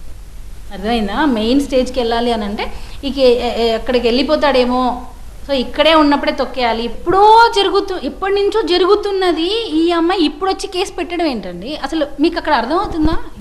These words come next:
ఎప్-, సెక్షువల్ హెరాస్మెంట్ అనేది ఏంటండి? ఎప్పుడో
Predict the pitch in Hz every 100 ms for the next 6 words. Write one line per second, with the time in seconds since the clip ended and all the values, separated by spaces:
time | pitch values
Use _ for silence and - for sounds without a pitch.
0 | 226 - - - - - - 233 - 370
1 | 403 320 294 311 311 339 330 311 285 262
2 | 233 294 302 214 196 311 208 - - -
3 | - - - - 262 392